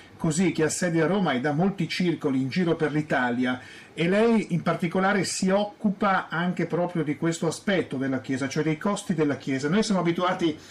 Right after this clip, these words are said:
a, eh, sapere che di solito è l'otto per mille che incide, eh, diciamo così, sui portafogli degli italiani e che dall'otto per mille la Chiesa,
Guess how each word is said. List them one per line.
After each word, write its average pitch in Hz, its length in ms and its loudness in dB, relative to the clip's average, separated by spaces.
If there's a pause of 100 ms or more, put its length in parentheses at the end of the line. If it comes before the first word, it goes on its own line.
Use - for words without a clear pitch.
(320)
a, 165 300 0
eh, 147 260 0
sapere 196 580 0
che 160 100 -4
di 147 100 0
solito 185 380 0
è 160 40 4
l'otto 170 300 0
per 151 220 0
mille 156 340 2
che - 80 -6
incide, 147 640 0 (380)
eh, 139 420 -2
diciamo 165 380 2
così, 160 320 0
sui 151 260 -2
portafogli 170 640 -2
degli 160 140 0
italiani 196 500 2
e 156 40 0
che 160 120 -2
dall'otto 170 360 0
per 160 180 0
mille 180 200 2
la 143 120 0
Chiesa, 156 440 0